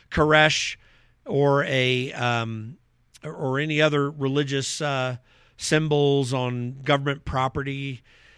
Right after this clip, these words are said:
at Christmas time. You can't have this monument that has a religious symbol that's owned by the government, all this kind of stuff. You can argue that on the first clause. The second clause is the thing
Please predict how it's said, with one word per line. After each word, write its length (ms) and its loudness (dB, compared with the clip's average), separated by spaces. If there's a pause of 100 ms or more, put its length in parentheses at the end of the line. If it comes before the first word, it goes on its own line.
(240)
at 200 -4
Christmas 580 -4
time. 640 -2
You 80 -10
can't 220 -6
have 180 -2
this 200 -2
monument 640 2
that 80 -2
has 180 0
a 40 -6
religious 560 -6 (440)
symbol 600 2
that's 180 0
owned 460 2
by 160 4
the 100 0
government, 480 2
all 140 4
this 140 2
kind 180 0
of 60 -4
stuff. 480 2 (480)
You 100 -4
can 120 2
argue 260 4
that 160 6
on 100 0
the 60 -4
first 280 0
clause. 240 -6
The 80 -6
second 360 2
clause 300 2
is 80 -6
the 120 0
thing 360 0